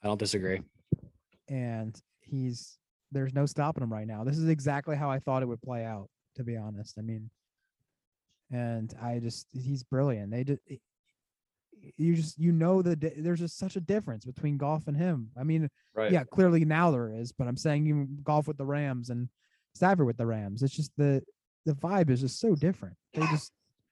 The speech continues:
Speaker 2: they feel like they're gonna, they just feel like a magical team, in my opinion.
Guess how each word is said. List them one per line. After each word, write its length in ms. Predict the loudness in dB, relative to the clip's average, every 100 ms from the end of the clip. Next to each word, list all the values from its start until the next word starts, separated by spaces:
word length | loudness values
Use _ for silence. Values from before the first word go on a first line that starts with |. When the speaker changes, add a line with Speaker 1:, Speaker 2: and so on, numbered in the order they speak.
| _ _
Speaker 2:
they 120 | 0
feel 260 | 0 2 4
like 180 | 4 2
they're 120 | 0
gonna, 240 | 0 -2 -4 _ _ _ _ _ _
they 120 | 0
just 200 | 0 2
feel 140 | 4 4
like 180 | 4 0
a 60 |
magical 460 | -2 -4 -6 -8 -6
team, 260 | -4 -4
in 60 | -6
my 140 | -10
opinion. 340 | -12 -12 -14